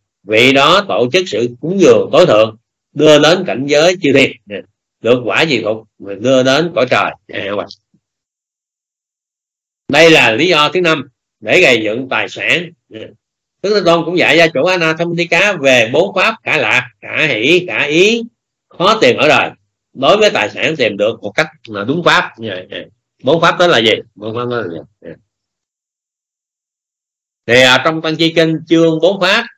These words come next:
cái phẩm thứ bảy, à, phẩm nghiệp thành tựu, ừ, chữ Bali gọi là Bách Tá Cam Má, Bách Tá Cam Má, Bất Cá. Thì bài kinh, à, nghiệp thành tựu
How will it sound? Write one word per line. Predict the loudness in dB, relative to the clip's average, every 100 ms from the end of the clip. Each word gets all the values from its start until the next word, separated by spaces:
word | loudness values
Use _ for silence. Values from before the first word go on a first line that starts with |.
| _ _ _ _ _ _ _ _ _ _ _ _ _ -2
cái | -2 -2
phẩm | -8 -6 -6 -8 -4
thứ | 0 0 0 0 -2 -6 -8 -14
bảy, | -4 0 2 2 -2 -14 _ -12
à, | -10 -10 -16 _ _ _
phẩm | -8 -4 -4 -2
nghiệp | 0 0
thành | -2 -2
tựu, | 2 4 2 -8 _ _
ừ, | -18 -16 -20 _ _
chữ | -4
Bali | 0 2 4
gọi | 4
là | 0 -2 -10 _ _
Bách | -2 -2 -4
Tá | 0 0 0 -4 _
Cam | -6 -4 0
Má, | 0 0 -6 _ _ _ -14
Bách | -12 -4
Tá | -4 -2
Cam | -6 -6
Má, | -4 -6 -8 _ _ _ _ -10
Bất | -2
Cá. | 2 2 0 -12 _ _ _ _ _ _ _ _
Thì | 2 4 6 4
bài | 2 0
kinh, | 0 0
à, | -2
nghiệp | 0 0 0 -4 -6
thành | -8 -6
tựu | 0 2 0